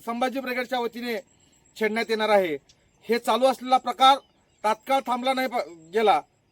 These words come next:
हा तात्काळ जर थांबला नाही, तर येणाऱ्या काळामध्ये संभाजी ब्रिगेडच्या वतीने तीव्र स्वरूपाचं जन आंदोलन आपलं लोहारा तालुक्यामध्ये आपल्याला पाहायला मिळणार आहे. मित्रांनो, ज्या पद्धतीनं आपण बघतोय की वरिष्ठ दर्जाचा अधिकारी जर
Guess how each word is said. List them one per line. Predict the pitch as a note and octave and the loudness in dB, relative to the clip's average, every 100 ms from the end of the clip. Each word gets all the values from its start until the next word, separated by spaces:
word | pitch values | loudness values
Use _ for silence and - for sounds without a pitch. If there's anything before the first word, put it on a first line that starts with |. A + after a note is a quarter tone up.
| - | -8
हा | G#3 | -4
तात्काळ | B3 A3 C4+ C#4 | -4 -4 -2 0
जर | C4+ | 0
थांबला | - B3 C#4 | -2 0 0
नाही, | C4+ F#3+ D3+ _ _ _ - | 0 -2 -6 _ _ _ -2
तर | C4+ | 0
येणाऱ्या | B3 B3+ C4+ | 0 0 2
काळामध्ये | C4 B3+ C4 C4+ C4+ - _ _ _ _ A3+ | 2 2 2 4 4 2 _ _ _ _ -2
संभाजी | B3+ D4+ D4+ | 4 4 4
ब्रिगेडच्या | D4 C4+ C4 | 0 0 0
वतीने | B3 B3 A3+ A3+ | -4 -6 -8 -8
तीव्र | - _ - C#4 C#4+ | -10 _ -4 0 0
स्वरूपाचं | C4+ C4 C4 A#3+ | 0 -4 -4 -6
जन | A3+ A#3+ | -8 -4
आंदोलन | B3+ C4 C#4 A3 - _ _ _ _ _ | 0 2 2 0 -10 _ _ _ _ _
आपलं | G3 G#3+ B3 | -2 0 -2
लोहारा | A3+ A3+ A3+ A3+ | 0 0 0 -2
तालुक्यामध्ये | A3+ G#3+ A3 A3 | -4 -4 -6 -4
आपल्याला | G#3+ G#3+ G#3+ | -4 -2 -4
पाहायला | G#3+ G3+ G#3 | 0 2 2
मिळणार | G3+ G3 F#3 | -2 -4 -4
आहे. | F3 | -6
मित्रांनो, | F3 D#3 C3+ A#2+ _ _ _ _ D3+ | -8 -10 -10 -16 _ _ _ _ 0
ज्या | G#3 | 0
पद्धतीनं | A#3 A#3+ C4+ C#4+ D4+ | 0 0 0 4 2
आपण | C#4 D4 | 2 2
बघतोय | C#4 - B3 D3 - _ _ | 0 4 2 0 -8 _ _
की | A#3+ C4+ C#4 - | -6 -4 -4 -8
वरिष्ठ | F3+ A3 D4 C#4+ | -2 -2 -2 -2
दर्जाचा | C4+ C4 C4 C4 | -2 0 0 2
अधिकारी | A#3+ B3+ B3+ C#4 | 0 0 -2 -2
जर | B3+ C4+ | 0 -2